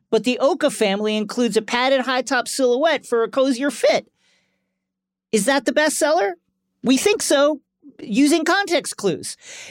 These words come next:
Cariuma also gave us a little insight into their top selling colors this season, which I love to get this kind of goss from Cariuma. Check out their rose gray and off-white canvas styles,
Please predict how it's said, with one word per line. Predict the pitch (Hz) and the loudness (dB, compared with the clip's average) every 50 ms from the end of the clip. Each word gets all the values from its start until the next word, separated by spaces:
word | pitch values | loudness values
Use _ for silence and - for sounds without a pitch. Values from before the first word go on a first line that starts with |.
| - _ | -14 _
Cariuma | - - 277 294 320 370 370 392 381 | 0 2 2 4 4 4 4 4 4
also | 349 302 240 220 269 294 262 - 277 254 | 4 2 2 2 2 0 2 0 0 2
gave | 214 285 277 269 | 2 2 2 2
us | 269 233 | 0 0
a | 247 | -2
little | 240 247 254 | -2 0 -2
insight | 247 240 233 - 262 208 196 | -2 -2 -2 -2 -2 -2 -2
into | 196 196 - 208 | -4 -4 -2 -2
their | 180 170 | -2 -2
top | 165 - - 180 180 | -2 -4 -6 -6 -4
selling | - - 190 180 175 170 | -2 -2 0 0 0 -2
colors | - - 156 147 151 139 - | -2 0 0 2 2 0 -2
this | 135 127 - | -4 -6 -4
season, | - - 117 - - - - _ _ _ _ | -6 -6 -8 -8 -10 -16 -20 _ _ _ _
which | 156 160 - | -4 -2 -2
I | - 185 190 214 | 0 0 0 2
love | 202 190 175 170 160 143 | 2 4 2 2 2 0
to | - 143 | -4 0
get | 127 143 139 - | 0 0 0 0
this | 131 123 | -4 -4
kind | - - 151 135 123 | -2 -4 -4 -4 -4
of | 117 | -4
goss | 110 135 120 131 127 - | -4 -6 -6 -4 -8 -10
from | - 127 123 | -12 -14 -14
Cariuma. | - - 131 113 113 107 90 90 - - - - - - - | -10 -8 -8 -8 -8 -10 -10 -12 -12 -12 -16 -18 -18 -18 -12
Check | - - - 277 269 285 | -6 -2 -2 0 0 0
out | 269 262 | 0 0
their | 233 214 202 196 | 0 0 0 0
rose | 170 156 185 185 185 180 175 165 | 0 2 2 4 4 4 2 2
gray | - - 160 175 175 165 156 | -2 -2 2 2 4 4 4
and | 151 147 | 4 4
off-white | 151 156 156 - - 160 151 135 - | 2 2 0 0 0 0 0 0 -2
canvas | - 151 156 147 143 127 135 127 | -2 0 0 0 2 0 -2 -4
styles, | - - 147 117 107 98 101 98 | -2 -4 -4 -4 -2 -4 -4 -6